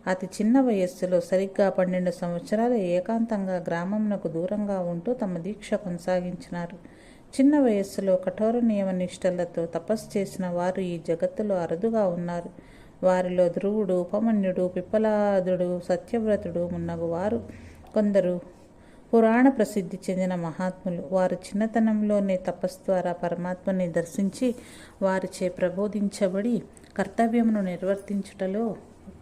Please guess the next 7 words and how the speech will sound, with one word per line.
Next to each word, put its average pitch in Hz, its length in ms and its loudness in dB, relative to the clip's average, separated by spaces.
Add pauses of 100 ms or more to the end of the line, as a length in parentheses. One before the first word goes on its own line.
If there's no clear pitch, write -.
(420)
లోక 220 240 4
ప్రఖ్యాతి 202 600 0 (120)
చెంది 208 300 0
పూజ్యులైనారు. 180 880 -2 (920)
మనస్వీ 233 560 2
కార్యార్థీ 208 960 2
గణయతి 202 800 2